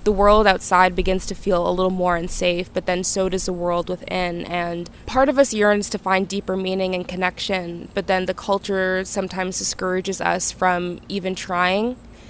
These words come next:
Some of this process, like I said, is natural, I feel like, as we learn, we grow, and we learn how to make smarter decisions, we learn how to avoid pain, we learn how to avoid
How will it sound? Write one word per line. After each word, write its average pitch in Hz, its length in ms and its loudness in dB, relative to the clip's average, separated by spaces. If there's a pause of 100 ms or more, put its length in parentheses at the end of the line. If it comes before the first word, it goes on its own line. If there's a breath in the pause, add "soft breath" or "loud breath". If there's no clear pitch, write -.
(140 loud breath)
Some 302 200 4
of 330 60 6
this 285 100 2
process, 202 440 2
like 190 160 -2
I 175 80 2
said, 180 480 0
is 180 240 -4
natural, 180 500 0
I 175 80 -4
feel 180 240 0
like, 175 220 0
as 180 160 -4
we 185 140 0
learn, 180 400 0
we 185 100 -6
grow, 170 340 0
and 175 80 0
we 180 120 -2
learn 185 340 -2
how 185 140 -4
to 185 80 0
make 175 240 -2
smarter 180 300 0
decisions, 175 640 -6
we 175 80 -2
learn 175 300 0
how 175 100 -4
to 175 120 0
avoid 170 380 -4
pain, 170 460 -6
we 180 100 -4
learn 170 320 -2
how 175 160 -4
to 175 100 -2
avoid 170 520 -2